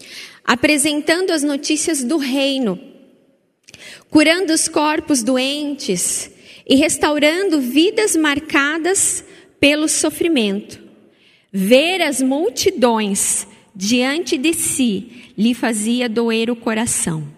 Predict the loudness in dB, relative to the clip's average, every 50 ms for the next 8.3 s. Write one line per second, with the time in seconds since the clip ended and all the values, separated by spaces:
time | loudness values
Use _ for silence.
0 | -20 -20 _ _ _ _ _ _ _ _ _ _ _ _ _ _ _ _ _ -4
1 | -4 0 2 2 2 4 4 2 2 2 0 0 -2 -2 -2 -2 0 0 0 0
2 | 0 -2 -4 -2 -2 -2 -2 -2 -2 -6 -8 -4 -2 0 2 2 2 2 2 2
3 | 0 0 0 -2 -6 -12 -20 -20 -20 -10 -4 -2 0 0 0 0 0 0 -2 -4
4 | -6 -6 -6 -4 -2 -2 -2 -2 -4 -6 -8 -12 -16 -20 -20 -20 _ _ _ _
5 | _ _ _ _ _ _ _ _ _ _ _ _ _ _ _ _ _ _ 2 4
6 | 4 4 2 0 0 -2 -2 -2 0 0 2 2 0 0 0 0 0 0 0 0
7 | -2 -2 -2 -2 -2 -2 -2 -2 -4 -4 -4 -4 -4 -2 -2 -2 -4 -2 -2 0
8 | 0 0 -2 -4 -6